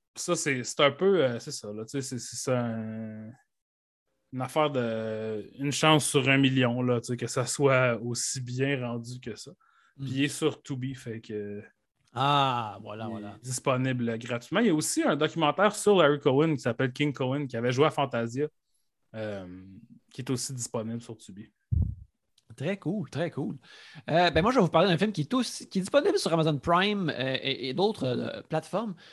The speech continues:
Speaker 2: Euh, c'est un f-, un des rares films que je peux dire que j'ai vu la comédie musicale en premier.
Speaker 1: <laughs>
Speaker 2: Euh,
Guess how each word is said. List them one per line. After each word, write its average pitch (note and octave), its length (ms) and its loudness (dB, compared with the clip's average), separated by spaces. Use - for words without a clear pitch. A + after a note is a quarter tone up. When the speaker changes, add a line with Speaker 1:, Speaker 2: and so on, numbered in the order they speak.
Speaker 2:
Euh, F3 520 -2
c'est F3+ 400 2
un E3+ 440 2
f-, - 220 -16
un B3 120 4
des B3 120 8
rares F#3+ 220 4
films B3 220 0
que E3+ 100 2
je - 40 -4
peux D3+ 80 -2
dire D#3+ 120 0
que C#3+ 80 0
j'ai C#3+ 120 4
vu F3+ 120 2
la G#3+ 100 8
comédie F#3 380 6
musicale D#3+ 800 4
en C#3 100 2
premier. C3+ 380 2
Speaker 1:
<laughs> D3 560 -6
Speaker 2:
Euh, F3 260 2